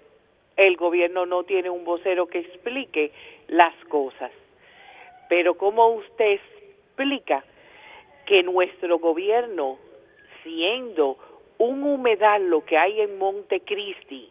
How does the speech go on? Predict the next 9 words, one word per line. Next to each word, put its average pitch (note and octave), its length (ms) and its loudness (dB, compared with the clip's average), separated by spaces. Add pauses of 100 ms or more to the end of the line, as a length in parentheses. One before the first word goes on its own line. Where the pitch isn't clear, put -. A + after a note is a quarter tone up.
(100)
que G3+ 200 4
eso G#3+ 260 -2
hay G#3 140 -2
que G#3 180 -4
preservarlo F#3+ 1300 0 (280)
por G3 180 6
el D#3+ 180 -6
medio A3 440 -4
ambiente, A#3+ 680 -8